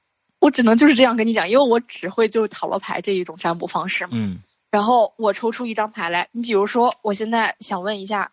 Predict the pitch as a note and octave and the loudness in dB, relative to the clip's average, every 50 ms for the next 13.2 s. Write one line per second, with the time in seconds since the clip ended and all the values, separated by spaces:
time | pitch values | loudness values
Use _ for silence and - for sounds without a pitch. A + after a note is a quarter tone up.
0 | _ _ _ - G3 - G3 F#3 E3 - _ _ _ _ - G3 F#3+ F3+ A3 G#3+ | _ _ _ -14 -8 -4 -4 -4 -4 -6 _ _ _ _ -2 -2 -2 -2 -2 -4
1 | G#3+ A3 G#3+ G#3 G#3+ G#3 - G#3+ G3 F#3+ G3+ F#3 F3+ F3 - F3+ E3+ E3+ F#3+ G3 | -2 -2 0 0 0 0 0 2 2 4 4 2 2 2 0 -2 0 2 4 4
2 | G3+ G#3 G#3 - B3 A3 F3+ F#3 - F#3+ F#3 F#3 F#3 - - F3+ D#3 - _ _ | 4 4 4 4 4 2 4 4 2 4 4 2 0 0 0 0 0 0 _ _
3 | _ _ _ _ _ _ - - F#3 F3 - - - - - - - B3+ A3+ G#3 | _ _ _ _ _ _ -2 0 0 2 0 0 -4 -4 0 4 4 6 6 4
4 | F3+ E3 E3 F3 F3 - E3 D#3+ E3 F#3+ G#3 G#3 G3 F3+ E3+ D#3 E3 E3 E3+ E3 | 2 0 -2 -2 2 4 4 6 6 6 6 4 4 4 4 2 2 2 2 2
5 | F3+ G3 - - - G#3 F#3+ G3 G3+ - - A#3 G3 F#3 E3 E3+ E3 - F3 D3 | 2 0 0 2 2 4 6 6 4 4 4 2 2 0 -4 -4 -2 0 0 0
6 | - _ - G#2 G2 F2+ F2+ - - A3 G#3+ - - A#3 A#3 A#3+ A3 G3+ G3 G#3 | -2 _ -12 -14 -14 -14 -8 0 2 2 2 4 4 4 6 6 6 6 4 2
7 | G#3 G#3 - F#3+ F#3 - - G3 G3 F#3+ F3 - _ - G#3 G#3 - A#3+ A#3 A3+ | -2 -4 -4 -4 -4 -4 0 0 0 2 0 -2 _ -4 -4 -2 0 0 0 2
8 | A3 A3 A3 G#3 A3+ A3+ A#3 A3+ - E3 D#3 E3 - G#3 G#3 F#3+ - - - - | 2 0 0 0 0 0 -2 -2 -4 -6 -6 -4 -2 0 0 0 -2 -4 -4 -4
9 | E3+ D#3+ E3 F#3+ G3+ G3 - - - G3 - _ _ _ _ - A#2 A2 G#2 F#2+ | -4 -2 -2 -2 -2 -2 -2 -4 -12 -12 -16 _ _ _ _ -14 -12 -10 -10 -10
10 | F2+ F#2 _ _ _ _ _ _ _ _ _ _ _ _ - - - - G3+ G3+ | -12 -16 _ _ _ _ _ _ _ _ _ _ _ _ -12 -6 -2 0 2 4
11 | C4 B3+ A3 - A3 G3+ B3 B3+ B3+ B3+ A#3 F#3+ F#3 G3 A3+ A3 - F#3 E3+ F#3 | 4 4 4 4 2 0 2 2 2 4 4 4 4 4 4 2 2 0 0 0
12 | G3+ G3 G3+ F#3 - G#3 G3 G3 F#3+ F3+ E3 D3 - - G3 G3 A#3 A3+ G#3+ G#3+ | 0 2 0 2 2 2 2 2 0 0 0 0 0 2 0 0 2 2 4 4
13 | - G3+ G#3 G#3 G3 | 6 6 4 4 2